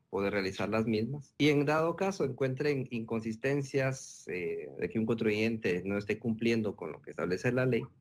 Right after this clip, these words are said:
el Código Tributario los faculta para emitir una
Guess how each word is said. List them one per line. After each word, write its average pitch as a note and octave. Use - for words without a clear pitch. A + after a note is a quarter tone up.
el C3+
Código B2+
Tributario C#3
los C3+
faculta C#3
para F#2
emitir E2+
una F#2+